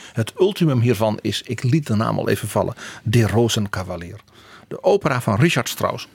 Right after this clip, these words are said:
op een briljant toneelstuk van Hugo von Hofmannsthal, de Oostenrijkse dichter van de twintigste eeuw.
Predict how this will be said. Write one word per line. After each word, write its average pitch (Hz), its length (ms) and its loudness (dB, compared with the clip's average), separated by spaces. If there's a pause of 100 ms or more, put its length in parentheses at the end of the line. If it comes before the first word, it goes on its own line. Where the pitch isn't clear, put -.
(100)
op 131 160 0
een 104 200 -6 (340)
briljant 104 840 -2
toneelstuk 107 640 -6
van 101 280 -6
Hugo 139 320 4
von 110 180 0
Hofmannsthal, 113 680 0 (300)
de 143 360 2
Oostenrijkse 113 520 -4
dichter 101 240 -4
van 113 100 -10
de 104 60 -8
twintigste 104 380 -6
eeuw. 110 80 -10